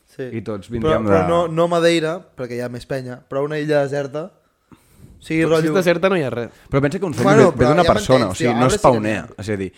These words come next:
Speaker 2: és un virus que, no? A fons, la, la història dels zombis és així. Que és, són persones que estan infectades.
Speaker 3: A The Walking Dead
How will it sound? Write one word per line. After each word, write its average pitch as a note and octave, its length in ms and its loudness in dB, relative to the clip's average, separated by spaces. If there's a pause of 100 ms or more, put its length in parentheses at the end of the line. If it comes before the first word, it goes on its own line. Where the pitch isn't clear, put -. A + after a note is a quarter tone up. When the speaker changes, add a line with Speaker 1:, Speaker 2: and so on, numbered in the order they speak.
(140)
Speaker 2:
és A#2+ 120 -4
un C3+ 140 -2
virus D3 340 -2
que, - 200 -12
no? A2 180 -14
A E2 120 -18
fons, G2 180 -12
la, F2+ 160 -10
la E2 200 -12
història F2+ 360 -12
dels F2+ 140 -8
zombis G2 240 -12
és D#2 80 -14
així. F#2+ 180 -18 (420)
Que A#2 140 -6 (100)
és, A2 140 -10
són A#2 260 -6
persones C3 540 -4
que F#2+ 100 -14
estan G2 160 -10
infectades. - 840 -16
Speaker 3:
A C3+ 80 -12
The C#3+ 120 -4
Walking E3 400 -4
Dead D#3 240 -8